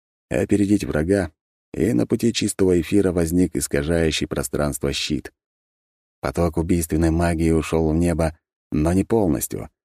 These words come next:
Остаток пробил защиту Мары, и девушка практически беззвучно упала на землю. Я видел, как ее подчиненные бросились обрабатывать обожженные почти до костей ладони африканки,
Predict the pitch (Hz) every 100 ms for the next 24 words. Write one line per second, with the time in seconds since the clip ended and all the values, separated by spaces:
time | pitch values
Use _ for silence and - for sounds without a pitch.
0 | _ _ _ _ - - - 131 107 -
1 | 107 110 98 95 - 98 85 104 73 53
2 | - _ - 123 127 120 - 101 101 101
3 | - - 82 90 85 92 95 85 85 76
4 | 78 73 71 67 58 53 50 - _ _
5 | _ _ _ _ _ _ - 69 73 78
6 | 76 69 78 78 76 - 80 82 78 78
7 | 76 76 76 73 69 76 76 76 71 71
8 | 73 73 82 78 76 - 73 - 80 73
9 | 76 - 78 76 71 78 78 - 76 92
10 | 80 78